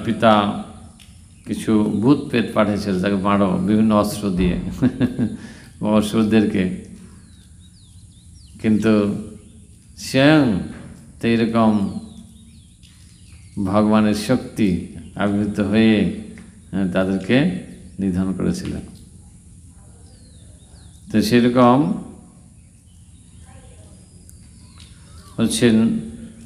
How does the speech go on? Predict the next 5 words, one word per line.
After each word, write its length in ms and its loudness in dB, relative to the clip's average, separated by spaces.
সর্বদাই 480 2
সুদর্শন 540 2
চক্রধর 380 -2
পরমেশ্বর 360 0
ভগবান 460 0